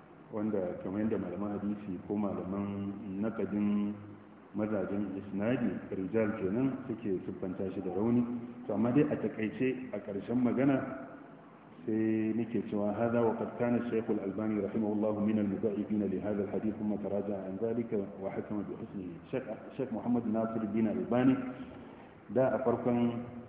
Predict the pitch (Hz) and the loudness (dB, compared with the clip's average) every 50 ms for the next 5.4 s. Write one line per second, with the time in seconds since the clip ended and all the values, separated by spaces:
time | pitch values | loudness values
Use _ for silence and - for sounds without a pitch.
0 | - - - 120 113 104 101 95 92 90 87 - - - - - - - 110 120 | -16 -10 -6 -2 -2 0 0 -2 -2 -4 -6 -8 -10 -12 -14 -12 -4 0 0 0
1 | 123 113 110 117 127 135 120 117 113 113 113 110 98 110 107 107 101 - - 113 | 2 2 2 4 4 4 4 4 4 4 2 0 -2 -2 -2 -4 -4 -2 -2 0
2 | 107 98 90 85 78 - - - - - 104 104 107 110 110 107 110 101 95 101 | 0 0 -2 -4 -6 -10 -12 -12 -8 -2 0 2 4 4 2 2 0 0 0 2
3 | 107 107 104 98 90 90 95 120 131 - 120 107 92 92 95 104 110 107 101 90 | 2 0 0 -2 -2 -2 -2 -2 -2 -2 -2 -4 -2 -2 -2 -2 -2 -2 -2 -4
4 | 90 85 98 104 107 110 - - 101 98 98 98 98 101 98 95 - 104 98 - | -4 -4 -2 -2 -2 -2 -2 -2 0 0 0 2 2 0 0 0 -2 -4 -2 -2
5 | 92 90 104 117 120 - - 156 | -2 0 0 0 0 2 0 0